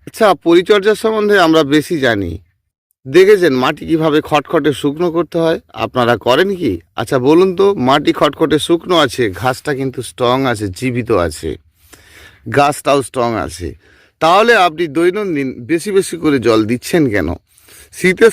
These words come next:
সময়টা আছে, বারে বারে স্নান করান ঠিক আছে, কিন্তু বারে বারে গাছের গোড়ায় ভালো করে জল দেওয়ার দরকার নেই। খাদ্যের পরিমাণ কম বেশি যদি থাকে আপনার, ধরুন বেশি আছে, বেশি বেশি জল দেবেন, তাহলে তো শেকড় পচবে।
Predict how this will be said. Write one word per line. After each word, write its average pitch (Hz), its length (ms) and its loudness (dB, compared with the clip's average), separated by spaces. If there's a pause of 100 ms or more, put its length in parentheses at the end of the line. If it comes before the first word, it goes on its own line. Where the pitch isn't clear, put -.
সময়টা 139 400 2 (340)
আছে, 180 180 0 (120)
বারে 165 240 2
বারে 156 160 2 (100)
স্নান 180 240 -2
করান 214 260 2 (120)
ঠিক 147 160 2
আছে, 98 300 -2 (320)
কিন্তু 123 220 -4 (160)
বারে 156 200 2
বারে 147 220 2
গাছের 107 320 -4
গোড়ায় 123 360 2 (180)
ভালো 135 260 0
করে 131 180 0
জল 113 240 0
দেওয়ার 147 260 2
দরকার 113 360 0 (100)
নেই। 80 120 -8 (600)
খাদ্যের 143 380 -2 (100)
পরিমাণ 190 380 2 (440)
কম 170 160 2 (140)
বেশি 190 260 0 (320)
যদি 131 240 -2 (120)
থাকে 175 260 0 (120)
আপনার, 85 320 -8 (320)
ধরুন 165 260 6 (140)
বেশি 143 240 0 (160)
আছে, 85 220 -8 (260)
বেশি 156 340 2
বেশি 139 180 4 (100)
জল 135 160 4 (100)
দেবেন, 190 200 2 (140)
তাহলে 160 300 2
তো 151 60 -4
শেকড় 156 440 2
পচবে। 90 380 -6